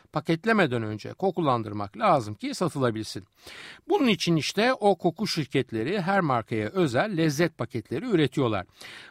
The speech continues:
Bu lezzet paketleri veya İngilizcesiyle flavor pack'lerde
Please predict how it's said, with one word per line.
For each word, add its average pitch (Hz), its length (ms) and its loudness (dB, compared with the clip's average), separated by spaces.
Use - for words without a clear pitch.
Bu 254 160 2
lezzet 220 380 6
paketleri 156 640 0
veya 165 220 6
İngilizcesiyle 170 920 -2
flavor 170 400 4
pack'lerde 110 640 -4